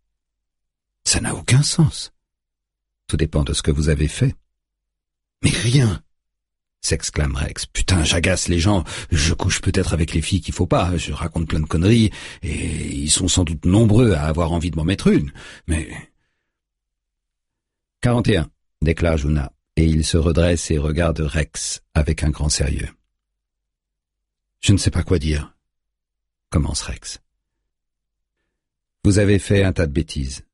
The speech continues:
lui rappelle Juna. « J'ai pissé dans sa piscine,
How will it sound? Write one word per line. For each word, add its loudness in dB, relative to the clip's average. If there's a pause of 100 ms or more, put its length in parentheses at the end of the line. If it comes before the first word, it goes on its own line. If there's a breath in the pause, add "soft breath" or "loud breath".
(240)
lui 0
rappelle -2
Juna. « -4 (2000)
J'ai 0
pissé 4
dans 0
sa 0
piscine, -2